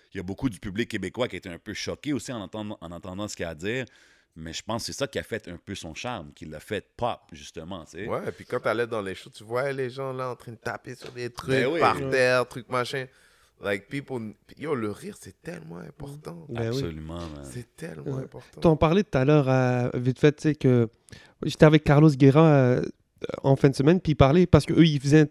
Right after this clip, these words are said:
Speaker 3: ils faisaient un tournage, puis ils étaient beaucoup de Guatémaltèques. Puis
Speaker 1: Ok.
Speaker 3: lui, il disait que dans leur culture, les Guatémaltèques,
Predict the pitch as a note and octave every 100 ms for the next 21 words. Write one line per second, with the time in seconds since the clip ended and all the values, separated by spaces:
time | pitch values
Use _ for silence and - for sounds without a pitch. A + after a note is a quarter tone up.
0 | - D3 B2+ D3+ D3 C3+ C3+ E3 - C3+
1 | B2+ C3+ B2 C#3 E3 C#3 B2+ C#3 C#3+ B2
2 | A2 D#3+ - _ _ _ D3+ C3+ F3+ D#3
3 | B2+ B2+ F#3+ C#3+ B2+ C3 B2 - F3 D3+
4 | E3+ F3+ D3 C3+ C#3 C#3+ B2+ A#2 - F3+